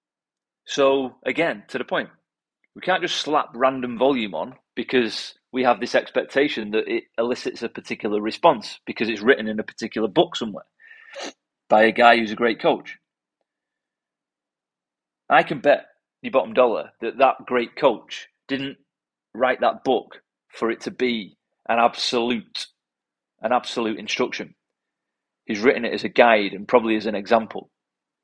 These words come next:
And we need then to not be lazy and just take that as read and slap it over people,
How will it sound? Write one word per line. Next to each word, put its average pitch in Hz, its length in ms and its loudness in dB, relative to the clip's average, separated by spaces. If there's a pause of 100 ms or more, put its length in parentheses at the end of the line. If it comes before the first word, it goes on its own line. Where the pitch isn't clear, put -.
(1600)
And 107 100 -6
we 156 160 4
need 123 200 2
then 120 320 2
to - 120 -4
not 123 220 4
be 120 80 0
lazy 120 680 0 (560)
and 110 120 -4
just - 180 -2
take 123 160 4
that 101 220 2
as 95 80 -10
read 104 320 0 (340)
and 107 120 -12
slap - 280 0
it - 60 -4
over 110 180 -2
people, 104 540 -6